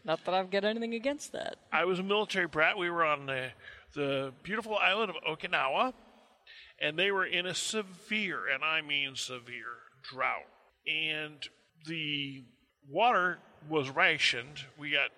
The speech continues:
Speaker 2: two hours of water, or four hours of water every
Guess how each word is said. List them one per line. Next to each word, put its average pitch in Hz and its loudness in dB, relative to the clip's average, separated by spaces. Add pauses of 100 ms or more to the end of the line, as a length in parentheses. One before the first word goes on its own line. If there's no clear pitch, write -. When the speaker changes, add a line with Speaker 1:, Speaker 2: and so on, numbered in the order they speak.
(240)
Speaker 2:
two 226 2
hours 226 4
of 185 0
water, 147 4
or 151 -8 (440)
four 214 0
hours 220 0
of 180 -2
water 165 0
every 147 -4